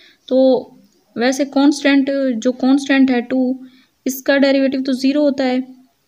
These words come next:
एक्स स्क्वायर का डेरिवेटिव होता है टू एक्स। तो multiply and divide करना है टू से, टू को इधर डिवाइड किया है और इधर मल्टीप्लाई भी करवाया है। तो अब नीचे फंक्शन है और ऊपर फंक्शन का डेरिवेटिव,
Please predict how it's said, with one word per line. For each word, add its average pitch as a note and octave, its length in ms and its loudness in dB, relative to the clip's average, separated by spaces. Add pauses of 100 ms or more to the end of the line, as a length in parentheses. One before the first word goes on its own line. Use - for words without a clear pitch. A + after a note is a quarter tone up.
(120)
एक्स B3+ 240 -6
स्क्वायर C4 360 0
का B3+ 120 -2
डेरिवेटिव B3 880 -4
होता A#3+ 240 -2
है B3 100 -2
टू C4 280 -4
एक्स। G#3+ 260 -6 (380)
तो A#3+ 80 -2
multiply B3+ 520 0
and B3+ 120 4
divide A#3+ 320 0
करना B3 200 0
है C4 180 0
टू B3 180 -4
से, A#3+ 380 -4 (1000)
टू C4 120 -2
को C#4 260 2
इधर C4 240 0
डिवाइड B3+ 400 2
किया C4+ 140 -2
है C4+ 120 -4
और B3 200 -4
इधर A#3+ 160 -2
मल्टीप्लाई A#3+ 560 -2
भी B3+ 140 -2
करवाया A#3 320 -4
है। A#3 180 -6
तो B3 200 -6
अब A#3+ 260 -4
नीचे B3 360 0
फंक्शन B3+ 400 -2
है B3 80 -6
और A#3+ 80 -2
ऊपर A#3+ 200 -6
फंक्शन B3 380 -2
का A#3+ 100 -2
डेरिवेटिव, A3+ 540 -8